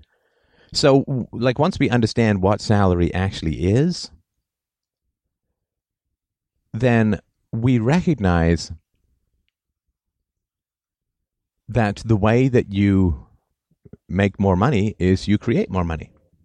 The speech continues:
That's how you make more money. Why, why does Brad Pitt get paid ten or twenty million dollars a film?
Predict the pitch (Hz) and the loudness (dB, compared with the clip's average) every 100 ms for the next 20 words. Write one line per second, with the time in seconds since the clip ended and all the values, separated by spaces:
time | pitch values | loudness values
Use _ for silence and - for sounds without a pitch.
0 | _ _ _ _ _ _ _ _ _ _ | _ _ _ _ _ _ _ _ _ _
1 | _ _ _ _ _ - 90 - 92 92 | _ _ _ _ _ -4 -4 0 0 2
2 | 95 87 87 - - _ _ _ _ _ | 2 2 0 -4 -20 _ _ _ _ _
3 | _ _ 92 104 107 156 101 - - 85 | _ _ -2 0 2 0 -4 -10 -6 -6
4 | 78 82 98 104 - 92 90 101 98 - | -4 0 2 0 0 0 0 0 -2 0
5 | 90 78 95 92 85 92 90 85 95 92 | 0 0 0 0 0 -2 -2 0 0 2
6 | 90 92 87 87 85 - 180 170 135 | 2 2 2 2 0 -2 0 0 -2